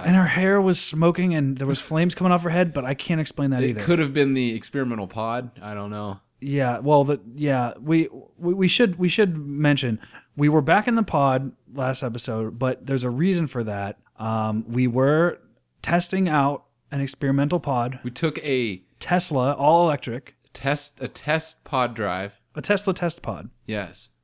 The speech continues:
Speaker 1: A Tesla, if you will. It was actually, actually, wait, now that I think about it, I think the brand was Tesla.
Speaker 2: And then Elon
Speaker 1: With a T?
Speaker 2: Musk himself.
Speaker 1: No, actually, it was, um, uh, his name was, um, <clears throat> Alan Stank,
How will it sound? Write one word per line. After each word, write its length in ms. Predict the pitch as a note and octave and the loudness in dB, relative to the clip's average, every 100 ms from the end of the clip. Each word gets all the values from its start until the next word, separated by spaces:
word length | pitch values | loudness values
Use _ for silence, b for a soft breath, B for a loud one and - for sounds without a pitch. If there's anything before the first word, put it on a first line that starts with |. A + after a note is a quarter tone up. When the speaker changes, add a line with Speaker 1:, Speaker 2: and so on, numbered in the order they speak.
| - | -10
Speaker 1:
A 60 | |
Tesla, 560 | - F3+ D#3+ B2 G#2 G#2 _ _ _ - | -2 -2 -2 -4 -8 -10 _ _ _ -14
if 140 | C3+ | -8
you 120 | A#2+ | -6
will. 220 | G2+ - _ _ | -8 -12 _ _
It 40 | D#3 | 4
was 120 | E3+ | 6
actually, 300 | A3+ - D3 | 6 4 2
actually, 380 | E3+ - D#3+ C3+ | 2 4 4 4
wait, 340 | E3 C3+ A2 | 4 2 2
now 120 | C3 | 0
that 60 | F#3+ | 2
I 20 | |
think 140 | F3+ | 2
about 180 | F#3 C#3+ | 4 4
it, 60 | A#2 | 4
I 80 | C#3 | 2
think 120 | G#3 | 2
the 60 | |
brand 300 | D#3 C#3+ D3+ | 2 4 4
was 200 | A2+ C#3 - | 4 2 2
Tesla. 680 | - C#3 - G#2+ G2 D#2+ - _ | -6 -4 -4 -6 -10 -12 -18 _
Speaker 2:
And 160 | B2+ C#3 | -4 0
then 320 | D#3 C3+ A#2+ - D3+ | 2 0 -4 -8 -6
Elon 360 | D#3+ E3+ E3+ | 0 2 2
Speaker 1:
With 80 | C3+ | 0
a 20 | |
T? 20 | C3+ | 0
Speaker 2:
Musk 480 | C#3+ D3 G#3 - _ _ | 0 0 -2 -4 _ _
himself. 800 | - A#2+ G#2+ - C3 G#2+ F#2 _ b b b | -6 -6 -4 -4 -4 -4 -8 _ b b b
Speaker 1:
No, 220 | D#3 D3+ C#3+ | 4 4 6
actually, 360 | F3 - F#3 | 2 4 6
it 80 | D#3+ | 6
was, 220 | D#3+ D3 C#3 | 6 6 4
um, 400 | B2+ A#2 A2+ G2+ b b b _ | 2 2 0 -4 b b b _
uh, 360 | B2 A2+ G#2 G#2 - _ | -6 -4 -6 -8 -14 _
his 140 | C3+ C3 | -4 2
name 220 | C#3+ C#3 | 4 6
was, 280 | B2+ A#2 A2+ | 4 2 -2
um, 440 | A2 G#2+ G2+ G2 - _ _ | -4 -2 -4 -6 -12 _ _
<clears throat> 680 | D3+ A#2 - _ _ _ - | -6 -6 -6 _ _ _ -2
Alan 420 | C#3 D#3 D#3+ D3 | 2 4 4 4
Stank, 580 | C3 - C#3 A#2+ G#2 - | 0 -2 0 0 -4 -12